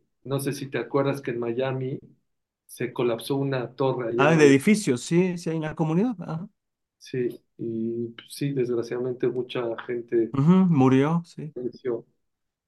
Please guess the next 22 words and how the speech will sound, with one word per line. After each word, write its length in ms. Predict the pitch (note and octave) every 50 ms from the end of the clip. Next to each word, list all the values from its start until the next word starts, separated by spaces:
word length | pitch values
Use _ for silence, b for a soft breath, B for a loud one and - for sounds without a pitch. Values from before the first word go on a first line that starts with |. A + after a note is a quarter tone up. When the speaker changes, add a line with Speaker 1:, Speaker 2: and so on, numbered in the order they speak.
| _ _ -
Speaker 1:
Y 100 | - C#3+
bueno, 500 | C#3+ E3 F3+ F3+ E3 C#3 - - - _ _ _ _ _ -
como 540 | - B2 A#2+ A#2+ A#2+ A#2 A2 G#2+ G#2 - _ _ _
el 140 | - A2+ A2
efecto, 840 | A2+ - - C#3 C#3 C3+ C3+ - - C#3 B2+ A#2+ A2+ A2+ - - _ _ _ _ -
este, 600 | A2+ A2+ - - _ - A#2 A2 G#2+ G#2 G#2 G2+
dominó, 680 | G#2+ A#2 A2+ A#2+ A#2 A#2 B2 B2+ B2+ B2+ B2+ B2+ - -
toda 420 | C3+ C#3+ D3 D3 C#3+ D3 C#3+ C#3
la 180 | C#3 C3+ B2 -
gente 500 | - D3 C3+ C3+ C3 C3 - - C3 C3
en 100 | B2 B2
Miami 540 | B2 A#2+ A#2+ A#2+ C3 C3 B2+ B2+ B2+ B2+
ya 140 | B2+ B2+ B2+
no 120 | B2+ B2 B2
quería 240 | - B2 B2 B2
dormir 380 | A#2+ B2+ A#2+ A#2+ B2 B2+ B2 B2
en 140 | B2 A#2+ A#2+
sus 240 | - B2 A#2 - -
edificios 540 | A2+ A2+ A2+ A2+ - C3+ B2 - C#3+ B2+ C3+
porque 260 | - C3+ C3 - C3
tenían, 320 | C3 C3 C3 C#3 D3+ D#3+ D#3
Speaker 2:
Ujú. 100 | D#3+